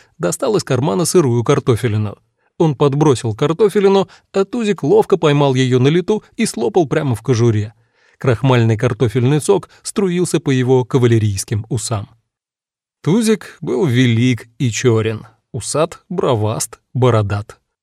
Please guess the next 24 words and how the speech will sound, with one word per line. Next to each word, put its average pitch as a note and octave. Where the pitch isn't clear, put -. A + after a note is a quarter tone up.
В A#2+
этих A2
зарослях D3+
горели G#3
два D3
жёлтых C3+
неугасимых C#3+
глаза — A2+
и D3
зияла B2
вечно C#3
разинутая, A#2
мокрая, D3
клыкастая C#3+
пасть. G#2
Наводить F3
ужас E3+
на D#3+
людей — C3+
вот D3
было B2
главное A2+
его G#2
занятие. G#2